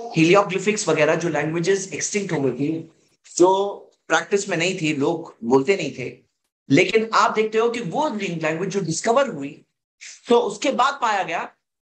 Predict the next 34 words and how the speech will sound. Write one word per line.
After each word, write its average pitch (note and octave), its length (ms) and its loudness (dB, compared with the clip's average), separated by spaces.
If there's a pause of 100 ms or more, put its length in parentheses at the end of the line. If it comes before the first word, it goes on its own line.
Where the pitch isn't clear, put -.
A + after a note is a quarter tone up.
(140)
उसके F3 280 0
बाद A#3 280 0
पाया G3 200 0
गया E3 220 -4 (440)
कि A#3 200 6
कुरान A#3+ 340 2
के B3+ 100 0
अंदर G#3 320 0 (280)
जो A3+ 120 8
information C4 560 2
है C4 80 -2
वो B3+ 80 -2
परफेक्टली B3+ 440 -4
match A#3 320 0
होती D#3 200 -10
है, A#2 120 -12 (520)
archaeological A#3+ 640 -2
information G3 460 -4
जो, G#3+ 280 0
जो G3 160 -2
discover G#3+ 420 0
हुई G3+ 200 -6
है - 180 -6 (240)
उससे F3+ 220 2
perfectly A3+ 380 -2
match E3+ 280 -4
होती A2+ 200 -10
है। - 480 -8
Next, - 480 0
कुरान F#3+ 320 4
एक - 140 -4
preserve F#3+ 400 4
book E3 180 -6
है, A#2 80 -10